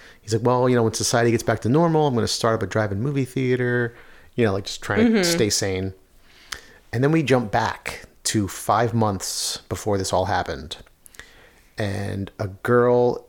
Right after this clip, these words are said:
Speaker 1: is tending to her sick father in their backyard as this guy, a young guy from the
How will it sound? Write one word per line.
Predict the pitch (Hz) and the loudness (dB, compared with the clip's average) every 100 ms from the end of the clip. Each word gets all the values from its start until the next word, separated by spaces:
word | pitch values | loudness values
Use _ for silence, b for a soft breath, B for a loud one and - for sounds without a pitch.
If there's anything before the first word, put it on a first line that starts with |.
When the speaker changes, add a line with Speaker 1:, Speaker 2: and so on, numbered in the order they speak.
| _ | _
Speaker 1:
is | 107 101 - | -6 -4 -6
tending | - 123 113 117 | -4 0 2 0
to | 107 - 113 98 | -2 -2 0 0
her | 98 | -2
sick | - 113 | -4 -4
father | - - 107 110 90 82 90 - _ | -6 0 2 2 -2 -4 -6 -10 _
in | 107 | -6
their | 98 | -4
backyard | 90 85 - 107 101 92 92 87 B B B B | -2 -4 -2 2 2 0 -4 -8 B B B B
as | 92 95 | -8 -2
this | 104 | -2
guy, | - 117 107 98 95 90 - - | 0 2 2 0 -2 -6 -12 -6
a | 107 | -2
young | 104 117 | 0 2
guy | 107 101 92 92 95 | 2 0 0 -2 -4
from | - - 104 98 | -8 -2 -2 0
the | 92 92 90 | -2 -2 -4